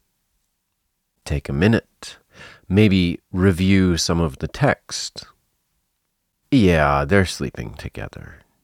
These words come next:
Or if they haven't yet, they will soon. I know because she's keeping him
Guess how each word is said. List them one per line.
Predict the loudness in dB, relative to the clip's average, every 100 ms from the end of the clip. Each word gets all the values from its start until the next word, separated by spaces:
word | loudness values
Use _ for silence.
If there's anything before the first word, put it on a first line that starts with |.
| _ _ _ _ _ _ _ _ 2
Or | 4 4 0
if | -2 -4 -2
they | -2 -2
haven't | -4 0 0 0 -4 -10 _ -12
yet, | 0 4 4 0 -10 -16
they | -4 0 0 0 -2 -4
will | 0 2 4 2
soon. | 0 -4 0 0 0 -2 -8 -20 _ _ _ _ _ _ _ _ _ _ _ 0
I | 4 4
know | 2 -2 -10 -18 -20 _ -4
because | -4 -2 2 4 2 0 -4 -8
she's | -10 -4 0 2 2 -2
keeping | -4 -4 -2 -2
him | -2 -4 -4 -8 -12